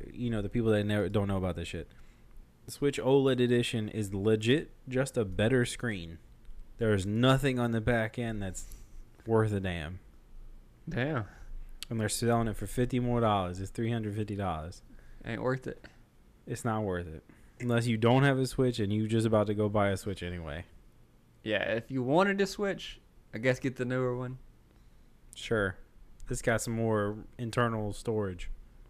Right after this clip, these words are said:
Speaker 2: Ugh.
Speaker 1: Sixty-four gigs. That's like
Speaker 2: Oh,
Speaker 1: Warzone.
Speaker 2: great.
Speaker 1: That's a one Warzone. <laughs> Anyway, uh,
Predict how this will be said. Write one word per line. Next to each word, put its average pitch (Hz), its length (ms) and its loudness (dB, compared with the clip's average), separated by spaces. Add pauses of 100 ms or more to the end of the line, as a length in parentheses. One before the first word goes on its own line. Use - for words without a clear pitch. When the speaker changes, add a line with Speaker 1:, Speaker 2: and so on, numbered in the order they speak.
(880)
Speaker 2:
Ugh. 117 120 -6 (100)
Speaker 1:
Sixty-four 120 640 2
gigs. 104 360 -2 (400)
That's 107 160 -2
like 104 200 2 (100)
Speaker 2:
Oh, 123 160 2
Speaker 1:
Warzone. 95 400 0
Speaker 2:
great. 117 180 0
Speaker 1:
That's 113 140 0
a 110 40 0
one 110 380 0
Warzone. 98 500 -2 (1000)
<laughs> 151 100 -4 (1200)
Anyway, 117 420 0 (460)
uh, 107 540 6